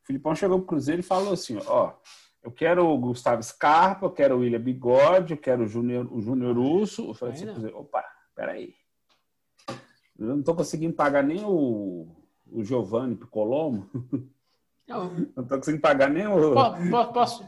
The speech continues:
Speaker 1: nem o William Potker direito.
Speaker 2: Não,
Speaker 1: Você tá
Speaker 2: ter-, ter-,
Speaker 1: querendo
Speaker 2: termina aí que eu
Speaker 1: pagar
Speaker 2: tenho, eu tenho, eu tenho uma ideia boa aí que eu acho que
Speaker 1: É.
Speaker 2: a gente pode mandar lá pro, pro Sérgio lá.
Speaker 1: É.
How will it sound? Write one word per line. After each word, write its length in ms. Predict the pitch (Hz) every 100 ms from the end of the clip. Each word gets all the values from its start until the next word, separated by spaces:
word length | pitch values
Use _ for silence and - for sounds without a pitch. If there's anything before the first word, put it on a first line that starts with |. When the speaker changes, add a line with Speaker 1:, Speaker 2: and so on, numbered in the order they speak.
| -
Speaker 1:
nem 180 | 151 202
o 120 | 214
William 240 | 208 196 180
Potker 420 | 156 165 - 139
direito. 600 | 127 123 147 190 190 131
Speaker 2:
Não, 160 | 233 180
Speaker 1:
Você 80 | 175
tá 60 |
Speaker 2:
ter-, 80 | 151
ter-, 60 | 165
Speaker 1:
querendo 200 | 220 180
Speaker 2:
termina 340 | 226 226 262
aí 60 | 262
que 60 |
eu 40 | 240
Speaker 1:
pagar 100 | 226
Speaker 2:
tenho, 60 | 220
eu 40 | 208
tenho, 180 | 233 220
eu 120 | 208
tenho 120 | 226
uma 80 | 220
ideia 280 | 170 165 147
boa 300 | 127 123 117
aí 80 | 117
que 100 | 139
eu 40 |
acho 120 | 135
que 360 | - 131 117 -
Speaker 1:
É. 140 | 120 107
Speaker 2:
a 80 | 135
gente 160 | 143 147
pode 180 | 160 156
mandar 240 | 156 143
lá 140 | 143
pro, 320 | 135 143 135 123
pro 140 | 131
Sérgio 420 | - 120 107 104
lá. 160 | 113 - _ _ _ _ -
Speaker 1:
É. 260 | 120 117